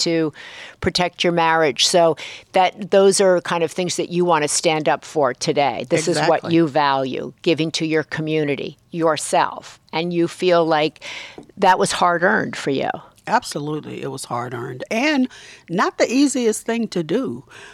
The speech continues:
Speaker 2: And something really drastic like this terrible divorce
Speaker 1: Yeah.
Speaker 2: had to come along to say, "Wake up. Like,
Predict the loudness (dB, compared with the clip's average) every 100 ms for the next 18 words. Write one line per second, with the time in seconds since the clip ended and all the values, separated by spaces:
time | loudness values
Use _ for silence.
0 | -4 0 0 2 2 2 2 4 4 2
1 | 0 0 2 0 -2 -2 0 -2 -2 -4
2 | -6 -2 0 0 -2 -8 -8 -4 -4 -4
3 | -8 -14 -16 -8 -6 -2 -2 -2 -2 -2
4 | 0 0 0 0 0 -4 -6 -8 -6 -4
5 | -4 -4 -8 -4 -4 -2 0 0 -2 -8
6 | -4 -2 -2